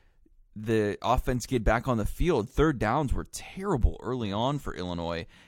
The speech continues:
And then the third quarter was just as bad. They did get that field goal, uh, from James McCourt in the third quarter, but,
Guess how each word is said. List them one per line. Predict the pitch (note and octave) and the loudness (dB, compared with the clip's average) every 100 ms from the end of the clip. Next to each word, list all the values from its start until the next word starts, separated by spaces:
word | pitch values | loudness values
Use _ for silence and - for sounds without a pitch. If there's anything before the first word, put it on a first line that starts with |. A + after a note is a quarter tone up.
| - | -8
And | - C3 | 0 2
then | F3 | 4
the | D3 | 2
third | - C#3+ F3 | 0 2 2
quarter | - D#3 C#3+ C3 | 2 0 2 -2
was | A#2+ G#2+ G#2+ | -2 -4 -6
just | - C#3 - | -4 -4 -4
as | G#2 | -8
bad. | G2+ A2 C#3+ C3 | 0 2 2 0
They | G#2 | -2
did | G#2 C3+ | -4 -6
get | C3+ G#2+ | -6 -4
that | G#2+ F2+ | -4 -4
field | - C#3 E3 A#2 | -6 -4 -4 -2
goal, | G#2 F#2+ G2 - - _ - | 0 0 -2 -10 -20 _ -12
uh, | E2 | -10
from | G2 G#2+ G#2 | -6 -2 0
James | A#2 B2+ | 0 -2
McCourt | A2+ G2 - D3+ F3+ | -2 -2 0 0 0
in | A2+ | -2
the | |
third | F#2+ A#2 G2 | 0 -2 -2
quarter, | - D#3 F#3+ G#2 | 0 2 2 2
but, | G2 | 0